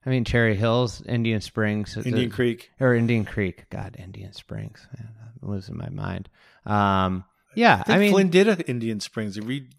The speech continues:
Speaker 2: redesigned Donald Ross's Indian Springs outside of D C.
Speaker 1: I, I do, I, you know, there's a bunch of 'em that I wanna see. I,
Speaker 2: You gotta
Speaker 1: one of
Speaker 2: go
Speaker 1: the
Speaker 2: to
Speaker 1: one
Speaker 2: Kit-, I, you gotta go see Kittansett.
Speaker 1: I, I
Speaker 2: You
Speaker 1: do
Speaker 2: gotta see Indian Creek.
Speaker 1: I wanna see, I, I want, you know, a place around here that I've driven by a
Speaker 2: Uh-huh.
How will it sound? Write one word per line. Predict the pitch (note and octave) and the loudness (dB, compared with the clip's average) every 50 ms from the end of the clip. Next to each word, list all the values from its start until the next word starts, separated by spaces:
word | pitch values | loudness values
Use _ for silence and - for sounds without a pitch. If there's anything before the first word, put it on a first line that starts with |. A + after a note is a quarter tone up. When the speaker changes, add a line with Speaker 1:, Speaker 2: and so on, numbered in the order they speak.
| - | -10
Speaker 2:
redesigned | C#3+ C#3+ C3+ C3+ - - C3+ C3+ C3 A#2+ | -8 -8 -6 -6 -6 -4 -4 -4 -2 0
Donald | C3+ C3 C3 C3 B2+ B2 A#2+ A#2 | 0 0 0 -2 -6 -8 -8 -6
Ross's | B2+ C3+ C#3+ D3 - B2+ G#2 F#2+ G2 - - | -4 -4 -4 -4 -4 -6 -6 -8 -10 -8 -6
Indian | B2+ A#2+ A#2 A#2 A#2 | -6 -4 -4 -4 -6
Springs | A2 - - B2+ B2 A#2+ A2 A#2+ | -6 -4 -4 -2 -2 0 0 0
outside | A#2+ A#2+ - - B2 A#2+ | -2 -2 -2 -2 -2 -2
of | A#2 A2 A2 A2 - _ _ _ | -2 -4 -6 -14 -20 _ _ _
D | - B2 A#2 | -6 -6 -4
C. | A2 - - C#3+ B2+ G#2+ F2+ - _ _ _ _ - - - - - | -4 -6 -6 -6 -6 -8 -12 -16 _ _ _ _ -20 -20 -20 -4 0
Speaker 1:
I, | - G3 G3 - | 0 2 2 2
I | - F#3 | 2 0
do, | F#3 D#3 G3 A#3 B3+ B3+ B3+ A#3 - - | 2 2 2 4 4 4 4 2 0 -4
I, | E3+ F#3 - - | -8 -10 -6 -2
you | F#3 G3 | 2 4
know, | G#3 G3 | 4 6
there's | F3+ G3+ G#3 F#3 | 8 6 8 8
a | G3+ F#3 | 6 8
bunch | G#3 G#3+ A#3 G#3+ - | 8 6 6 4 2
of | E3 B2 | 2 4
'em | A#2+ G#2+ G2+ F#2+ | 4 4 4 2
that | G2+ G#2 G#2 | 2 2 4
I | G#2 G#2 | 4 4
wanna | G#2 G#2+ G#2+ G#2+ G2+ G2+ | 4 4 4 4 4 2
see. | G2 - - G2+ F#2 - - | 0 0 0 0 0 2 2
I, | D#3 F#3 F#3 - - - - | 2 2 2 0 -6 -8 -4
Speaker 2:
You | E3 D#3 | 0 6
gotta | C#3 G3 | 8 10
Speaker 1:
one | A#3 - | 10 10
of | - | 10
Speaker 2:
go | E3+ | 10
Speaker 1:
the | D#3+ | 10
Speaker 2:
to | D3 | 10
Speaker 1:
one | A#3+ A#3 D3+ D3 | 8 8 6 4
Speaker 2:
Kit-, | - F3+ E3 | 4 2 0
I, | D#3+ E3 F#3 G3+ G#3 | 2 2 0 0 -2
you | D#3 D#3 D3+ C#3 | -2 -4 -2 0
gotta | F#3 F#3 F#3 F3 | 2 2 4 2
go | D3 | 0
see | - - D#3 C3+ | 0 0 -2 -2
Kittansett. | - C3+ B2 - - A#2 A2 G#2+ G#2 - - A2 G#2+ - - _ _ - | -2 -6 -8 -6 -8 -8 -8 -10 -12 -12 -12 -12 -12 -12 -18 _ _ 2
Speaker 1:
I, | D#3+ | 2
I | F3 | 2
Speaker 2:
You | E3+ - - E3 D#3+ | 2 2 -2 -4 0
Speaker 1:
do | E3+ | 4
Speaker 2:
gotta | D#3 D#3 D#3+ E3 D#3+ | 6 6 6 4 2
see | D3 - D3+ C#3+ C3+ | 0 -2 -2 -2 0
Indian | C3+ C3 B2+ B2+ B2 A#2+ A2+ | -2 -2 -2 -2 -4 -4 -6
Creek. | - A#2+ A2+ A2+ A2+ - - - - - _ _ _ _ _ - | -6 -8 -8 -8 -8 -12 -18 -20 -20 -20 _ _ _ _ _ 4
Speaker 1:
I | E3+ | 6
wanna | F#3 G3+ A3 A3+ A#3+ A3 | 8 8 8 8 8 6
see, | F3 - A#3 A3 G#3 G3 F3+ - | 4 2 0 0 2 2 2 2
I, | - D3+ C3 F#3+ - - | 2 2 0 0 0 2
I | - F3 F#3 | 2 2 4
want, | F#3 F#3+ F3 G3 - F#3 | 4 4 4 4 4 4
you | F#3 F#3 | 4 4
know, | F3+ E3 | 4 4
a | C#3+ | 2
place | - - F3+ F3+ E3+ - - - | 4 4 4 6 6 4 4 4
around | F#3+ D#3 D#3 D#3+ D3+ | 4 4 4 4 4
here | - - D#3 D3 D3 | 4 4 4 4 4
that | D3 C#3+ C3 | 4 4 4
I've | B2+ B2 A#2+ A2+ - | 6 4 4 2 0
driven | - C3+ C#3+ C3+ B2 C3+ C3 | 0 2 4 4 4 4 4
by | A#2+ A2+ A2+ A#2 | 4 6 6 6
a | |
Speaker 2:
Uh-huh. | B2+ | 6